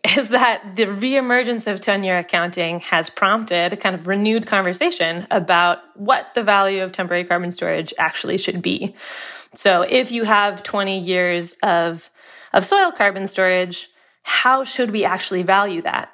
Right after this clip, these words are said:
Right now, we just call it a ton. It's sold on the market like it's just a ton.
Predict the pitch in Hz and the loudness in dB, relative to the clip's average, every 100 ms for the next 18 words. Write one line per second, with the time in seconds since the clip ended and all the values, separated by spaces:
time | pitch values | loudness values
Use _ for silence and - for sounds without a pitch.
0 | - 214 220 233 233 226 - 180 160 - | -4 2 2 2 0 -4 0 0 0 -2
1 | 254 269 269 254 - 208 - - 233 208 | 0 0 -2 -8 -4 -4 -4 2 2 4
2 | 180 180 226 233 254 240 190 196 196 - | 0 2 2 2 -2 -2 0 0 0 -12
3 | - 185 - - 277 269 269 269 | -8 -8 -6 0 2 2 0 -6